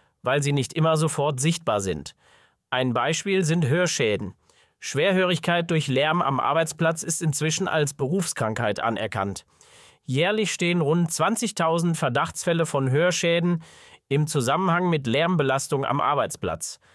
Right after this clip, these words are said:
Noch früher treten häufig Beschwerden wie Tinnitus auf. Viele Betroffene ignorieren die Symptome, obwohl sie ein Warnsignal sein können.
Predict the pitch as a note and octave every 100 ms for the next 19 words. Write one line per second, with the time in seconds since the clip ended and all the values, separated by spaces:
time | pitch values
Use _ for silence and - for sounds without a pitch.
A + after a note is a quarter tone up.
0 | _ _ _ _ A#2+ C3 - - F#3+ G#3
1 | G3 E3+ E3+ F3+ C#3 E3 E3+ F#3 - D#3
2 | C#3 C#3+ D#3+ E3 C#3+ D3 D3 G#3+ G3 -
3 | A#2+ - A2 C3 D#3+ - _ _ _ _
4 | - - F3+ D3+ C#3+ - D#3 G3 F3+ D#3+
5 | C#3+ C#3+ C3 E3 G3 B2+ A#2+ A#2 B2+ -
6 | C#3 F3 G3 - C3 A#2+ D#3+ E3 E3 C#3+
7 | C#3 A#2+ B2 F3 F3+ B2 G2 G2 F#2+ F#2
8 | F2+ F2 - F#2 E2+